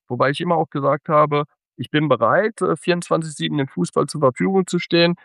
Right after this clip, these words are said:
wenn das Passende ist. Wenn aber nicht, äh, ein Vertrag auf neun Monate ausgelegt ist, man übernimmt was und sagt, „Ja,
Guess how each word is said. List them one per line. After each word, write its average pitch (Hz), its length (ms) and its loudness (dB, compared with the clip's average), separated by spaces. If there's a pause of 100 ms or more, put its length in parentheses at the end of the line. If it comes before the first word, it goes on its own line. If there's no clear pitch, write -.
(220)
wenn 139 180 2
das 160 180 0
Passende 147 460 -2
ist. 190 320 0 (320)
Wenn 143 240 0
aber 165 200 2
nicht, 165 340 -4
äh, 156 180 0
ein 151 140 -2
Vertrag 143 480 0
auf 131 160 -4
neun 143 240 2
Monate 156 400 0
ausgelegt 127 560 -4
ist, 156 180 -6
man 127 140 -2
übernimmt 135 400 -2
was 170 220 0
und 139 120 -6
sagt, 139 240 2
„Ja, 135 280 0